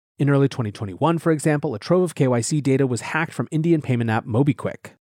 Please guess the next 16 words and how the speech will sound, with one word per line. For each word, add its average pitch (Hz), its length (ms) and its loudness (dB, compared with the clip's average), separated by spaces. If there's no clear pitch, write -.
But - 120 -4
there 147 140 4
are 147 60 6
deeper, 202 360 2
more 127 180 -2
systemic 196 480 -2
costs 127 300 0
to - 60 -2
the 139 80 -2
current 143 320 -2
status 110 360 0
quo 107 260 0
in 110 80 -2
anti-money 98 520 -4
laundering 98 440 -4
efforts, - 540 -4